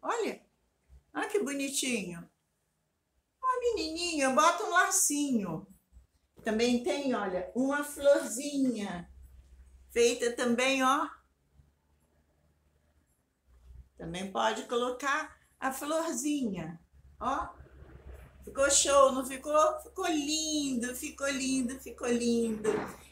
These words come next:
E ele, gente, ele tá por cinquenta de largura, por quarenta e cinco de comprimento. Então, ele ficou muito show. Essa é minha dica pra você.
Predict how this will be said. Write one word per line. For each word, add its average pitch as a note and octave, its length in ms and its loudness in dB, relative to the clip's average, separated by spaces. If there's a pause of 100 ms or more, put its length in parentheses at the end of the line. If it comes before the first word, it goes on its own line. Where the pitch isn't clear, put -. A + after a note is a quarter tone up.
E A#3+ 140 2
ele, C#4+ 340 6
gente, B3 380 0
ele B3 180 -4
tá A3+ 400 -2
por A3 380 2 (640)
cinquenta D4 920 2
de C4 120 -2
largura, B3 1040 0 (1400)
por A#3 200 -4
quarenta C#4 540 2
e D#4+ 120 -4
cinco D4+ 580 4
de B3 140 -6
comprimento. A3 1120 -6 (580)
Então, A3+ 320 0
ele C4 180 0
ficou C4 440 -4
muito D4 580 -2
show. C4+ 720 4 (280)
Essa C#4+ 380 4
é - 20 0
minha D#4 360 -2
dica D4 360 -2
pra C4+ 220 -2
você. C4+ 500 0